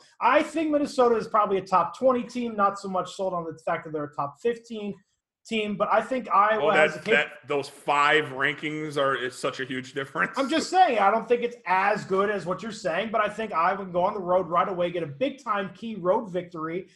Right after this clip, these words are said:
Speaker 1: a trophy game, which is always important, and we,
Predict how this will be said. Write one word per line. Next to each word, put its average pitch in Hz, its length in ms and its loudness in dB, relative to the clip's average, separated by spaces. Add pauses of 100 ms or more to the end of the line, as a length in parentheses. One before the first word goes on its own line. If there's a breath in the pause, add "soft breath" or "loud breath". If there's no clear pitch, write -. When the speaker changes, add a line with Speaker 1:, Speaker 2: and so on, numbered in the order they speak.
(140 soft breath)
Speaker 1:
a 175 60 -6
trophy 214 460 -2
game, 202 280 -4
which 196 160 -4
is 165 100 -14
always 175 360 -2
important, 165 500 -6 (240 loud breath)
and 262 200 0
we, 269 240 -6